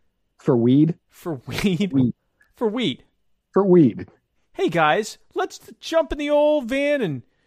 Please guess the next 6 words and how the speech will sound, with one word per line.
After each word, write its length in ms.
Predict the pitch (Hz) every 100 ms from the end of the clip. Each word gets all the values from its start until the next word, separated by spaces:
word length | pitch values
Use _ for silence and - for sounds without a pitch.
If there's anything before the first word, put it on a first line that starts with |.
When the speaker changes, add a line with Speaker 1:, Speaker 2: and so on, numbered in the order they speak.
| _
Speaker 2:
drive 380 | 185 202 214 -
five 460 | _ 220 240 233
hours 680 | 190 190 160 131 117 - - _ _ _ _ _
for 240 | _ - 160
some 300 | - 139 135
weed. 400 | 208 156 117